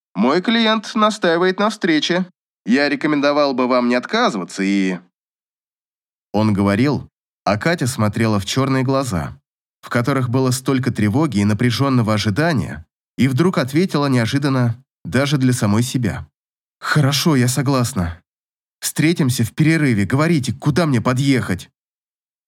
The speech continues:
Условились о встрече в ресторане, расположенном в двух кварталах от офиса. И Катя решила пройтись.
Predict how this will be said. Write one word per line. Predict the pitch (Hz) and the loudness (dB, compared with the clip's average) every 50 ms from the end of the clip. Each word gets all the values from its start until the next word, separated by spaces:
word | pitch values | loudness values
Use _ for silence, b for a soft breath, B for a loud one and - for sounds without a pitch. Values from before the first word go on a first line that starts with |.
| _ _ _ _ | _ _ _ _
Условились | - 98 98 - - 110 117 143 175 185 190 185 190 190 - | -4 -2 -2 0 0 0 2 2 2 2 2 0 0 0 -2
о | 180 | -2
встрече | 160 - - - 104 107 113 - 123 | -4 -4 -2 0 0 0 0 0 0
в | 120 | 0
ресторане, | 127 127 - 127 117 92 85 78 73 69 76 78 - _ _ _ _ | 0 0 0 -2 -2 -2 -2 -4 -6 -8 -10 -14 -16 _ _ _ _
расположенном | 117 110 107 - - 107 107 110 104 - 101 98 95 92 | -6 -4 -4 -2 0 0 2 0 0 0 2 2 2 0
в | 82 | 0
двух | - 101 120 143 131 131 | 0 0 0 0 0 0
кварталах | - 110 98 87 - 98 104 107 104 104 - | 0 0 0 0 0 0 0 0 0 0 -2
от | 117 107 - | -2 -2 -2
офиса. | 117 90 - - - - - 101 - - _ _ _ _ _ _ _ _ _ _ _ _ _ _ | -2 -2 -4 -6 -10 -10 -12 -12 -14 -16 _ _ _ _ _ _ _ _ _ _ _ _ _ _
И | - 117 127 | -2 -2 0
Катя | 156 196 202 202 196 | 0 0 0 0 0
решила | 180 175 - - 165 156 151 139 | 0 0 0 0 0 0 0 0
пройтись. | 123 123 117 127 127 - - - - - - - | 0 0 0 0 -2 -4 -6 -8 -8 -8 -10 -12